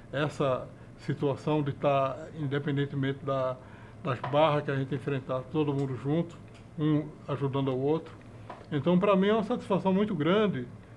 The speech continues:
a, o que as conquistas dos meu, meus filhos,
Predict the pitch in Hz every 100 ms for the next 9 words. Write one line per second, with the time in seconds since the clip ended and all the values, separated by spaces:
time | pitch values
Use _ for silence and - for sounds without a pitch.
0 | - - - - - 143 143 139 135 127
1 | 123 - - - - - 185 143 165 139
2 | 143 139 131 139 143 135 - 170 - -
3 | 180 180 135 131 139 - - - - -
4 | 143 139 - - 175 185 143